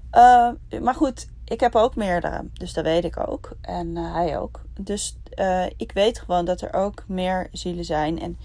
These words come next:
nou ja, sommige van die zielen zijn dus op aarde. Sommige ken ik. Sommige komen in de vorm van, eh, een familielid. Of, eh, ja, het is heel gek, maar het kan soms zelfs in de vorm van je eigen kind, eh, terugkomen. Dat je daar een ander leven, dit, ja, ik,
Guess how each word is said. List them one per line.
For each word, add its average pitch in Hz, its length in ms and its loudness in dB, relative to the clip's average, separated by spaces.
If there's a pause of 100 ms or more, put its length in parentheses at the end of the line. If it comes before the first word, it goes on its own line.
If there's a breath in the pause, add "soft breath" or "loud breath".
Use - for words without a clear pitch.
(420 loud breath)
nou 403 140 4
ja, 175 100 2
sommige 285 360 0
van 269 120 0
die 226 100 0
zielen 208 300 -4
zijn 208 220 2
dus - 140 -8
op - 140 -10
aarde. 208 520 4 (520 loud breath)
Sommige 214 400 -4
ken 185 200 -2
ik. - 400 -8
Sommige 180 360 -10
komen 170 280 0
in 170 80 -6
de 180 80 -6
vorm 170 340 -2
van, 170 300 -2
eh, - 120 -6
een 175 160 -6
familielid. 180 840 -4 (420 loud breath)
Of, - 340 -4
eh, 165 480 0
ja, 160 120 -8
het 160 160 -12
is 170 60 -12
heel 180 140 -8
gek, - 340 -8
maar 175 140 -10
het - 80 -16
kan 190 180 -6
soms 190 220 -10
zelfs 185 340 -2
in 185 140 -10
de 185 60 -8
vorm 180 220 -6
van 185 120 -6
je 180 60 -6
eigen 175 360 -4
kind, 214 400 -8 (720 loud breath)
eh, 170 400 2 (100)
terugkomen. 170 600 -6
Dat 180 100 -8
je - 60 -14
daar 180 120 -4
een 170 120 -8
ander 185 220 -4
leven, 175 440 -4 (300 loud breath)
dit, - 160 -10
ja, - 120 2
ik, - 120 -6